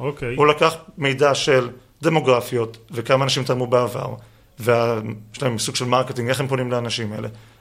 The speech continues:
Speaker 2: ו-, אה, איזה אוכלוסיות על סמך איזה חינוך, וכו' וכו' וכו'. השתמשו בסייסנס, הוציאו ריפורטים, העלו בשנה אחת פי שתיים וחצי את
Speaker 1: מה הוא
Speaker 2: כמות תרומות
Speaker 1: למד?
Speaker 2: האיברים.
Speaker 1: מה הוא למד?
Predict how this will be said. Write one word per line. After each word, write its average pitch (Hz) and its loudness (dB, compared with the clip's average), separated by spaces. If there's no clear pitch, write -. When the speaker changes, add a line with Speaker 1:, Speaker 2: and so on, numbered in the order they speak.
Speaker 2:
ו-, 143 4
אה, 117 2
איזה 143 2
אוכלוסיות 147 2
על 131 2
סמך 131 -4
איזה 143 -2
חינוך, 131 -2
וכו' 170 2
וכו' 165 2
וכו'. 113 -4
השתמשו 190 0
בסייסנס, 131 2
הוציאו 196 -2
ריפורטים, 127 0
העלו 143 6
בשנה 143 2
אחת 131 2
פי 196 4
שתיים 185 2
וחצי 135 2
את 139 2
Speaker 1:
מה 151 2
הוא 165 4
Speaker 2:
כמות 165 4
תרומות 180 2
Speaker 1:
למד? 185 4
Speaker 2:
האיברים. 196 -2
Speaker 1:
מה 127 -6
הוא 151 0
למד? 123 -4